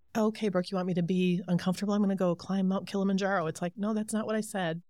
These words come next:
<laughs> Like, think of little micro behavior things that you can do day in and day out that would, I don't know, that would just shake up your life a little bit and cause you to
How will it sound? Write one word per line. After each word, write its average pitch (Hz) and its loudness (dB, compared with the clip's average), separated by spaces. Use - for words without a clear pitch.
<laughs> - -2
Like, 214 2
think 330 -2
of 311 0
little 254 6
micro 202 4
behavior 151 2
things 156 0
that - -8
you 160 -2
can 156 0
do 147 -2
day 165 2
in 147 2
and 147 0
day 147 -2
out 127 -4
that 151 -2
would, 151 -4
I 156 -2
don't 180 -4
know, 254 0
that 165 -2
would 156 -2
just - -2
shake - -4
up 254 -2
your 247 0
life 220 -2
a 214 -4
little 165 -4
bit 151 -2
and 156 -2
cause 151 0
you 170 2
to 165 0